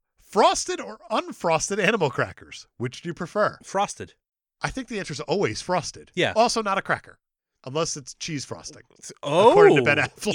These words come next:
Speaker 2: easy cheese on an animal cracker. Is it a cracker now?
Speaker 1: <laughs> I think we call it wit
Speaker 2: It
Speaker 1: at that
Speaker 2: sounds
Speaker 1: point,
Speaker 2: awful.
Speaker 1: right?
Speaker 2: No, easy cheese. No, Cheez Whiz and easy cheese are not the same thing.
Speaker 1: I apologize to all of Philadelphia. I fucking don't. I never will.
Speaker 2: <laughs> Cheez Whiz comes in a jar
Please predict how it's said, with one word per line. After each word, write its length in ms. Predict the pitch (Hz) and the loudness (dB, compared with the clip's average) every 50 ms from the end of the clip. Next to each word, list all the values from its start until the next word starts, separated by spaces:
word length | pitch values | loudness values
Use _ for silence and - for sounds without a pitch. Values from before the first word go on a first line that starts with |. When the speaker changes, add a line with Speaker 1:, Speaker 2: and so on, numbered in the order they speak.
| 160 - | 2 2
Speaker 2:
easy 220 | 226 247 240 269 240 | 4 4 4 2 2
cheese 360 | - - 254 247 240 220 226 | 2 0 0 0 0 0 0
on 80 | 214 208 | 0 0
an 60 | 202 185 | 0 -2
animal 340 | 185 214 247 262 185 151 | -2 0 0 0 -2 -2
cracker. 440 | - - 139 117 107 107 - 101 101 - | -2 0 -2 -2 -2 -2 -4 -6 -8 -4
Is 180 | 143 135 127 | -4 -2 -2
it 60 | 139 | -2
a 40 | 123 | -4
cracker 340 | - - 135 123 - - 180 | -2 0 0 0 0 0 0
now? 200 | 185 208 226 269 | 0 2 0 0
Speaker 1:
<laughs> 0 | |
I 20 | 254 - - | -2 -4 -6
think 100 | 196 214 | -4 -4
we 60 | 226 | -4
call 180 | - 202 190 165 | -2 -4 -4 -4
it 120 | - - | -4 -8
wit 280 | 113 113 147 135 - _ _ - | -8 -4 -4 -4 -4 _ _ -20
Speaker 2:
It 40 | - | -18
Speaker 1:
at 40 | 113 | -14
that 60 | 120 - | -8 -4
Speaker 2:
sounds 240 | 151 123 101 - | -4 -4 -4 -4
Speaker 1:
point, 200 | - 104 95 92 | -8 -10 -10 -10
Speaker 2:
awful. 180 | - 104 90 110 | -10 -8 -4 -2
Speaker 1:
right? 220 | 117 135 175 196 _ _ _ _ _ _ _ _ _ - | 0 0 0 -2 _ _ _ _ _ _ _ _ _ -12
Speaker 2:
No, 180 | 135 131 107 - | -8 -6 -6 -6
easy 260 | - 180 190 - 190 151 | -6 -8 -8 -8 -8 -10
cheese. 300 | - - 175 160 131 - | -8 -8 -6 -6 -8 -10
No, 320 | - 131 127 104 - - - - | -10 -10 -8 -8 -10 -12 -16 -12
Cheez 280 | - - 226 285 254 254 | -6 -4 -2 -2 0 0
Whiz 180 | 277 269 190 | 0 0 0
and 80 | 202 208 | -2 -4
easy 180 | 208 185 180 | -4 -4 -4
cheese 180 | 160 190 196 147 | -4 -4 -4 -4
are 60 | 127 | -2
not 120 | 147 147 - | -4 -4 -4
the 60 | - | -6
same 240 | - - 131 104 95 | -6 -4 -4 -6 -6
thing. 320 | _ - 117 95 80 - _ _ _ _ _ _ _ _ | _ -8 -8 -8 -8 -12 _ _ _ _ _ _ _ _
Speaker 1:
I 120 | - 135 131 | -4 -2 -2
apologize 680 | 123 - 139 135 123 123 117 107 117 110 107 104 - - | -2 -2 -4 -4 -4 -4 -8 -8 -8 -10 -10 -10 -12 -10
to 80 | 127 | -10
all 140 | 110 110 110 | -8 -8 -8
of 60 | 101 | -10
Philadelphia. 440 | - 113 104 98 101 101 - 101 98 - | -10 -10 -10 -10 -10 -12 -14 -16 -14 -10
I 100 | 151 165 | -10 -12
fucking 500 | - _ - - 123 - - 90 87 - | -12 _ -8 -8 -8 -8 -8 -20 -20 -18
don't. 280 | - 104 95 90 87 - _ - - | -16 -16 -16 -16 -18 -20 _ -12 -6
I 100 | - 139 | -4 -4
never 340 | 139 143 139 131 113 113 104 | -2 -2 -4 -2 -2 -4 -8
will. 280 | 107 107 98 95 90 90 | -10 -12 -14 -14 -8 -6
Speaker 2:
<laughs> 20 | |
Cheez 260 | - - 233 240 196 190 | -4 -4 -4 -4 -4 -4
Whiz 180 | 185 170 - | -4 -4 -4
comes 260 | - - 160 151 131 | -4 -6 -6 -6 -6
in 60 | 135 117 | -6 -8
a 60 | 104 | -10
jar 600 | 92 - - 104 92 87 92 107 123 156 214 - | -10 -10 -8 -6 -4 -4 -2 -2 -2 -2 -4 -6